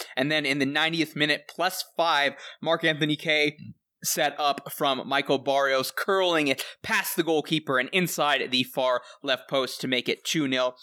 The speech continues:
And the Rapids are out of Dodge, down a man, up two goals,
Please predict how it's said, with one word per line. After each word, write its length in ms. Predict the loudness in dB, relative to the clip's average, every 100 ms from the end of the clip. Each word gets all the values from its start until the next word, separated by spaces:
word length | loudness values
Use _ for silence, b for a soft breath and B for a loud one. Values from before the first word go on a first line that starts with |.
| B
And 140 | -2 0
the 40 |
Rapids 280 | 0 -2 -4
are 80 | -2
out 160 | 0
of 80 | 0
Dodge, 380 | 2 2 2 0 B B -8
down 240 | 0 2 2
a 40 |
man, 420 | 2 2 2 0 B B -4
up 200 | -2 0
two 200 | 0 0
goals, 540 | 2 2 4 2 0